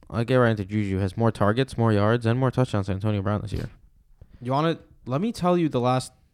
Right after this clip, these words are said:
Speaker 2: few times Ben Roethlisberger's played the Ravens at home. Last season, five hundred six yards and two touchdowns.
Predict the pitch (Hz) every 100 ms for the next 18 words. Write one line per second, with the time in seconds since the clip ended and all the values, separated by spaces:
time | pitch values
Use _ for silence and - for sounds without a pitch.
0 | - - 131 131 127 113 117 117 113 110
1 | 107 110 104 - - 113 107 101 104 107
2 | 107 107 - 107 98 - _ - _ _
3 | _ 113 131 180 - 127 107 113 127 -
4 | - - - - - - - - - 147
5 | 160 208 214 - 208 226 226 - - 240
6 | 240 - 214 220 185 165 151 156 180 170
7 | 147 - 110 98 92